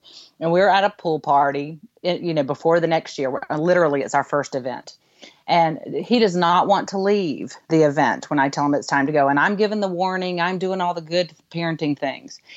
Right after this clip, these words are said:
He looks up in front of all these homeschool moms who, of course, had it all together. He says, "Well, this just sucks." <laughs> And so I was kind of thrusted into imperfect, grace-filled parenting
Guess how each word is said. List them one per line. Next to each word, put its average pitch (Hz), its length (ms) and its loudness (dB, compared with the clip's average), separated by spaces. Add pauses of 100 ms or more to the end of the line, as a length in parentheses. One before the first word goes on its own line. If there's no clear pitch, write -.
He 240 240 4
looks 220 340 0
up 143 220 2
in 147 100 -4
front 143 160 -2
of 143 160 -2
all 196 320 2
these 180 260 -2
homeschool 156 520 -2
moms 131 480 -2
who, 151 240 2
of - 140 -2
course, 175 320 0
had 151 160 2
it 143 80 2
all 139 140 4
together. 127 440 -6 (200)
He 185 160 2
says, 143 320 0
"Well, 139 160 0
this 175 320 0
just - 400 -2
sucks." - 540 -4
<laughs> - 60 -20 (2750)
And 262 180 4
so 254 180 2
I 208 460 2
was 208 160 -10
kind 190 200 -14
of 196 100 -20
thrusted 262 500 -6
into 196 320 -10
imperfect, 170 680 -4
grace-filled 160 480 -4
parenting 143 560 -8